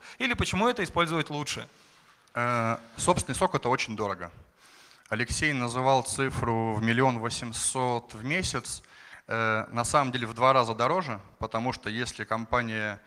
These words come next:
Speaker 2: соблюдает все налоговые декларации, вычеты, ФОТ нужно удваивать на, в два раза. Сорок миллионов — это нормальные расходы на ФОТ сока средней компании. Это очень дорого. Вот, это действительно очень дорого.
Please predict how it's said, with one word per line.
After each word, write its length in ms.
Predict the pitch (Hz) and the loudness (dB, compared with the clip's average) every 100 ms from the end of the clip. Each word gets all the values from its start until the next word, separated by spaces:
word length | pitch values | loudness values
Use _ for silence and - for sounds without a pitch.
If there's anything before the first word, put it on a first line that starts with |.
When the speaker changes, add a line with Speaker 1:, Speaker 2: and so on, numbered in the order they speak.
| - - | -20 -18
Speaker 2:
соблюдает 600 | - 113 113 120 117 107 | -14 -10 -8 0 0 0
все 140 | - 117 | -4 -6
налоговые 460 | 117 123 110 107 | -4 -4 -6 -8
декларации, 560 | 110 117 117 117 - 113 | -8 -4 -2 -2 -4 -8
вычеты, 480 | 117 117 - 104 101 | -8 -10 -6 -8 -6
ФОТ 240 | 123 - | -8 -6
нужно 260 | 113 107 117 | -8 -6 -2
удваивать 380 | 120 113 104 | 0 0 -2
на, 140 | 113 113 | -6 -8
в 100 | 107 | -6
два 200 | 113 127 | -4 0
раза. 320 | 175 135 110 - - - - | 0 -2 -10 -14 -20 -20 -12
Сорок 420 | - 151 131 - | -4 0 0 -2
миллионов — 560 | 117 120 151 175 123 - - | -8 -6 -4 -4 -6 -8 -10
это 200 | - 110 | -8 -4
нормальные 600 | 113 120 131 131 110 104 | -2 0 0 -2 -4 -6
расходы 440 | 113 - 131 110 | -6 -6 -8 -8
на 160 | 104 110 | -6 -6
ФОТ 280 | - 175 - _ _ - - _ | -6 -10 -12 _ _ -20 -20 _
сока 320 | - 143 143 | -8 -8 -8
средней 320 | - 123 117 107 | -6 -8 -8 -6
компании. 540 | 110 110 104 98 92 - _ - | -6 -4 -8 -8 -16 -20 _ -10
Это 240 | 131 131 | -8 -8
очень 400 | - 123 - 107 | -6 -6 -6 -8
дорого. 380 | 101 98 92 98 _ _ _ - _ | -8 -10 -12 -16 _ _ _ -20 _
Вот, 220 | 98 92 110 | -12 -10 -8
это 160 | 110 | -8
действительно 400 | 104 - 131 110 | -8 -8 -6 -4
очень 240 | 113 110 104 | -4 -6 -6
дорого. 360 | 101 95 92 | -8 -8 -12